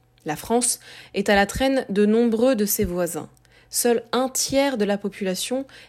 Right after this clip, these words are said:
est aujourd'hui complètement couvert. Il appartient donc au gouvernement de prendre le taureau par les cornes pour presser le pas. Faut-il rendre la vaccination obligatoire ? Ou inciter les gens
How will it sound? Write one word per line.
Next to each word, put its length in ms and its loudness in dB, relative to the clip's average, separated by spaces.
est 160 0
aujourd'hui 520 0
complètement 680 -2
couvert. 640 -10
Il 120 6
appartient 440 0
donc 240 0
au 60 -2
gouvernement 720 -2
de 60 2
prendre 540 -4
le 220 0
taureau 260 4
par 140 -6
les 100 -4
cornes 400 -4
pour 160 -2
presser 340 -2
le 140 0
pas. 240 -16
Faut-il 340 -4
rendre 320 0
la 120 0
vaccination 580 -4
obligatoire ? 680 -2
Ou 140 8
inciter 400 2
les 140 4
gens 300 0